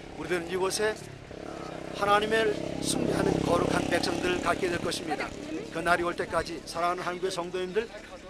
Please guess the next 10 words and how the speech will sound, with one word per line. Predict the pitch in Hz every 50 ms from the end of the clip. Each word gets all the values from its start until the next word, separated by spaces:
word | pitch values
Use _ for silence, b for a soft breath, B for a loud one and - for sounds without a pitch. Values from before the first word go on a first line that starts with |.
| - - 175
이곳에 | 190 202 220 220 - 208 165 - - - -
신속하게 | - - 226 226 214 233 220 - 220 226 220 233 220
복음이 | - 190 170 170 185 185 175
증거될 | - 180 170 170 170 165 165 165
수 | 160 - 165
있도록 | - - 160 156 160 147 - -
기도해 | 170 151 165 170 165
주시기를 | - - 165 175 175 170
간절히 | - - 160 160 151 165 160 151
바랍니다. | 151 147 143 143 139 139 127 120 107